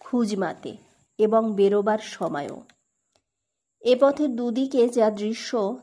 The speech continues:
তা কাশ্মীরের উপত্যকার দৃশ্যকেও ম্লান করে দেয়। আর বর্ষাকালের তো তুলনা নেই, যেদিকে চোখ যায় সবুজ, শুধু সবুজ।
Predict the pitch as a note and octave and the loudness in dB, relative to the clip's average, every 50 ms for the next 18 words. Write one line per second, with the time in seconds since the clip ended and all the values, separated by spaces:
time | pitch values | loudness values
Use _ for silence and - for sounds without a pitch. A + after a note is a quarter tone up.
0 | _ _ - A3 G#3 G#3 - G3 F#3+ G3 G3 - - B3+ B3+ B3+ C4+ C4 B3 A3+ | _ _ -4 -4 -4 -2 0 0 0 0 0 -4 -8 -6 -4 -2 -2 -4 -4 -4
1 | A#3 A3+ A3 A3 A#3 A3+ A3+ - - A#3 G#3+ G3 G3 G3 G3 - - A3 A3 G#3+ | -4 -4 -4 -2 -4 -6 -4 -4 -6 -6 -6 -4 -8 -8 -8 -6 -6 -6 -6 -4
2 | A3+ A#3+ B3 C4 C4+ B3+ G#3 F3+ D#3+ D#3+ E3 E3 - D#3+ D#3 E3+ D3 D3+ D#3 E3+ | -4 -4 -4 -2 -2 -4 -4 -4 -6 -6 -10 -10 -10 -8 -8 -8 -8 -6 -6 -6
3 | D#3+ A3+ - _ _ _ _ _ _ _ _ _ _ _ _ _ _ - - G#3 | -6 -8 -14 _ _ _ _ _ _ _ _ _ _ _ _ _ _ -6 -4 -4
4 | G3+ G3 G3 G#3 G3 G3 G3+ - C4 A#3 A#3+ B3 A#3+ C4 C4+ C4+ - D4+ D4 D4 | -2 0 2 2 2 0 -2 -6 -8 -6 -6 -4 -4 -4 -6 -6 -8 -10 -10 -10
5 | - B3+ A#3 F#3 G3 F#3+ F#3 F#3 F3+ F3 E3+ E3 D#3+ D#3+ G3+ - _ _ _ _ | -10 -10 -6 -4 -2 -2 -2 -4 -4 -6 -6 -8 -10 -10 -12 -16 _ _ _ _
6 | _ _ _ _ - G#3 F#3+ A3 G#3+ G#3+ A3 A3+ A3 - A3 A3 - G#3+ G3+ F#3+ | _ _ _ _ -12 -6 0 0 0 2 0 -4 -4 -6 -6 -6 -4 -4 -4 -4
7 | F#3+ F#3+ G3 G3+ G3+ G3 G3+ G3+ G3+ - - G3 F3 F3 G3 F3+ F#3+ G3+ G#3 G3 | -4 -6 -6 -6 -4 -4 -4 -6 -8 -10 -8 -8 -8 -6 -6 -4 -4 -4 -6 -8
8 | - - - - - G3 F3 E3+ F3+ - - - E3+ D#3+ - D#3+ - - - - | -14 -20 -20 -18 -14 -12 -12 -12 -12 -14 -10 -10 -10 -10 -10 -12 -14 -16 -16 -20
9 | - - | -20 -20